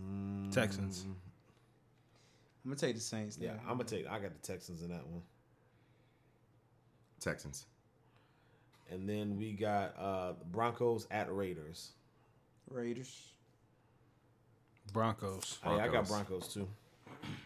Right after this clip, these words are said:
Speaker 4: All right. Well, that was our N F L pick'em. Calvin, you're gonna owe us all twenty dollars.
Speaker 3: You really
Speaker 2: Nah.
Speaker 3: think y'all records throughout the whole year is gonna be better?
Speaker 4: Yeah, man.
Speaker 2: I just, listen, the way,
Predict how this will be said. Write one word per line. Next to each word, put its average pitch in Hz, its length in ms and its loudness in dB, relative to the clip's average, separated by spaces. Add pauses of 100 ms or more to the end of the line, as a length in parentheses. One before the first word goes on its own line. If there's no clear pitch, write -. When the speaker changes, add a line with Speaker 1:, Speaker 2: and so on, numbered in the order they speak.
(1040)
Speaker 4:
All 85 140 -2
right. 101 300 4 (240)
Well, 196 360 12 (340)
that 131 140 12
was 139 120 10
our 127 100 12
N 135 120 10
F 127 160 8
L 120 140 10
pick'em. 107 420 6 (2500)
Calvin, 82 260 4
you're 78 80 -2
gonna 76 200 -2
owe 73 80 -4
us 71 120 -8
all 71 120 -4
twenty - 240 -12
dollars. - 1500 2 (760)
Speaker 3:
You 127 160 2
really 135 100 6
Speaker 2:
Nah. 120 180 12
Speaker 3:
think 113 180 10
y'all 139 200 12
records 135 360 8
throughout 127 280 6
the 127 80 0
whole 120 160 2
year 120 180 2
is 117 60 -4
gonna 120 140 -2
be 113 60 -2
better? 117 300 -4
Speaker 4:
Yeah, 139 180 2
man. 131 200 -2
Speaker 2:
I 147 100 12
just, 147 380 8
listen, 104 560 4
the 123 120 10
way, 151 320 12